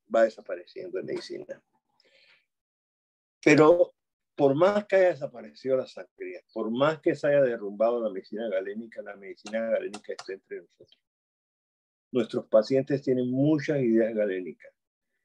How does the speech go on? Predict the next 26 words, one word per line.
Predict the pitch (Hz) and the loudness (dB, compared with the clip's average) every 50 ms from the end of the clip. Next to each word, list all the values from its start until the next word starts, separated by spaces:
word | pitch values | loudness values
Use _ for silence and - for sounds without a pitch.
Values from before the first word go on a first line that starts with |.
| _ _ | _ _
de | 104 98 | -4 -2
que | - 104 | 0 0
la | 98 101 | 0 0
naturaleza | 101 98 - - 95 92 95 98 101 - - 107 | 0 -2 -2 -2 -2 0 0 0 -2 -2 -2 -4
es | 98 - | -2 -2
siempre | 202 190 190 - - - | -2 -2 -2 -2 0 2
buena, | 104 107 135 147 151 147 151 156 147 - _ _ _ - - _ _ _ _ - | 4 4 4 4 4 2 0 -2 -4 -8 _ _ _ -20 -20 _ _ _ _ -4
de | 110 107 | -4 0
que | - 110 107 | 2 4 6
no | 104 107 | 6 6
hay | 110 113 113 | 8 8 8
nada | 117 113 117 117 113 113 | 8 8 8 8 8 6
como | - - 98 101 98 | 2 -2 -6 -4 -4
un | 101 | -4
tratamiento | 107 113 107 - - 101 101 101 98 - - - | -4 -6 -6 -6 -4 -4 -4 -6 -2 0 0 0
natural. | 104 107 107 - 143 135 135 147 151 151 147 143 _ _ _ _ _ _ _ _ _ _ _ _ _ _ _ _ | 0 -2 -2 -2 0 2 2 2 0 -2 -6 -10 _ _ _ _ _ _ _ _ _ _ _ _ _ _ _ _
Eh, | - 110 110 113 110 113 110 110 113 - - _ _ _ _ _ _ _ _ _ _ _ _ _ | 0 2 4 4 4 6 4 4 2 0 -4 _ _ _ _ _ _ _ _ _ _ _ _ _
y | - 135 151 139 127 | 0 2 2 4 6
yo | 135 139 139 _ | 4 4 2 _
creo | - 165 185 196 196 | 6 6 6 6 6
que | - 180 | 2 0
los | 160 139 113 117 | -2 -2 -4 -4
médicos | 120 123 147 180 196 - - 147 - | -4 -2 -2 -2 -2 -2 -6 -10 -10
también | - 110 107 127 143 | -10 -10 -8 -8 -6
somos | 143 175 175 180 180 160 | -4 -2 2 2 2 2
galénicos. | 143 127 117 127 202 262 285 277 247 220 - - - - - _ | 2 2 2 2 2 0 0 0 -4 -6 -8 -12 -16 -16 -18 _